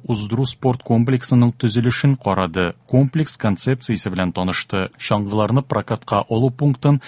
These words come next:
биатлон өчен спорт коралларын саклау бүлмәсен, шулай ук турыдан-туры ату урынын карады. Исегезгә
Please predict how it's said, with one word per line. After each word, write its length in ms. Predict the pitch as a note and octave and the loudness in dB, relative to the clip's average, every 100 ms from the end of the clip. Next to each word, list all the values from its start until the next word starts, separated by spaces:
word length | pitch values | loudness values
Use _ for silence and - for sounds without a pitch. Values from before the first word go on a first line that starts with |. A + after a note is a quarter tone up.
| - - | -10 0
биатлон 460 | A2 A2+ D3+ D#3 | 0 0 2 2
өчен 160 | C3 C#3 | 4 0
спорт 380 | - C#3+ D3+ - | 0 -2 -2 0
коралларын 480 | A#2 G#2 G#2 G#2 G2 | 0 2 0 0 -2
саклау 400 | - A2 G#2+ F#2 | -4 -4 -2 -2
бүлмәсен, 540 | G2+ G2+ B2 C3+ D3 - - | 0 2 2 2 0 -2 -14
шулай 280 | - C#3 E3 | 0 2 2
ук 60 | - | 0
турыдан-туры 640 | A#2 G#2+ C3 C3+ C3+ C#3 - | 0 4 4 2 2 0 2
ату 320 | B2+ B2+ D3 | 0 2 -2
урынын 380 | C3+ G#2 F#2+ F2+ | 0 -2 0 -2
карады. 520 | F2+ G2 F#2+ F#2+ F2+ - - - | 0 0 2 0 -2 -4 -16 -6
Исегезгә 420 | C3+ C#3+ D3 D#3+ | -2 0 2 2